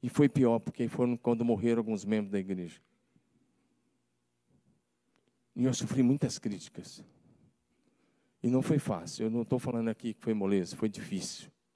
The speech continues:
Eu sofri muitas críticas. Porque eu fiz um evento lá e as pessoas começaram a falar que tinha, que aquele evento tinha sido, é, sem nenhum fundamento, sem nenhuma fundamentação.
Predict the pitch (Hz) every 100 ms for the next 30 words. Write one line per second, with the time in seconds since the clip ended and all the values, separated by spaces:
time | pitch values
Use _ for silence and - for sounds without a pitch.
0 | _ _ _ _ _ _ _ _ _ _
1 | - 135 110 123 123 - 127 131 135 135
2 | 135 120 104 - 95 82 - - - -
3 | _ _ _ _ _ _ _ _ _ _
4 | _ _ _ _ _ _ _ _ _ _
5 | _ _ _ _ _ _ 110 - 110 135
6 | 120 127 113 123 127 123 117 123 135 131
7 | 120 - 120 131 120 120 110 123 - 117
8 | 113 117 113 - 113 110 95 _ - _
9 | - 101 117 110 104 113 - 110 101 -
10 | 104 107 95 - - _ _ _ _ -
11 | 104 95 - - - - 175 165 165 131
12 | 113 - 131 110 104 98 - 180 208 170
13 | - 113 101 101 98 - 101